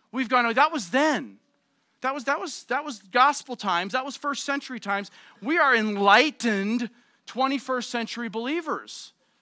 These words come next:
We've got science. No, guys, it's still just a spirit. The demons have not stopped prowling around.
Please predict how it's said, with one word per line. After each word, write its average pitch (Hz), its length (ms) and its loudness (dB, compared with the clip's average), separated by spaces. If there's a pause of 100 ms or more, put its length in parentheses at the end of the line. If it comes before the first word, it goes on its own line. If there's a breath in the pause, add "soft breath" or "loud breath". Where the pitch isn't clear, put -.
(180)
We've 311 220 -4
got 285 200 6
science. 302 1040 -2 (960)
No, 359 240 -2
guys, 269 300 -2
it's 269 80 -14
still 415 240 -8
just 339 220 -12
a 226 40 -8
spirit. 247 380 -12 (180 loud breath)
The 311 80 -6
demons 349 480 0
have 254 220 2
not 302 280 8
stopped 311 520 4
prowling 277 420 0
around. 208 600 0